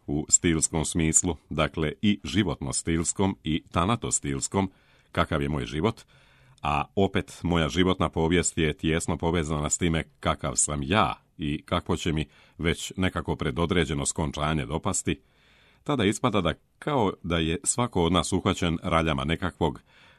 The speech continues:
tanatocentričnog determinizma. Upravo to može izazvati protest, ne nužno verbalni, akademski, književni, već mnogo dramatičniji,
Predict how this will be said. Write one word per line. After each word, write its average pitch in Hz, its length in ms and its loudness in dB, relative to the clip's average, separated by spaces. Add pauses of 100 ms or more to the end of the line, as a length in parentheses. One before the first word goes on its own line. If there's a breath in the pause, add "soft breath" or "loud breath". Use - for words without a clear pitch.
(140 soft breath)
tanatocentričnog 85 1120 0
determinizma. 73 720 -2 (1120 soft breath)
Upravo 107 320 2
to 151 160 -4
može 107 280 2
izazvati 92 480 0
protest, - 580 0 (160 loud breath)
ne 87 200 2
nužno 76 280 -2
verbalni, 80 600 2
akademski, 80 720 -2
književni, 87 640 0 (160)
već 120 340 -6
mnogo 110 260 0
dramatičniji, 82 760 0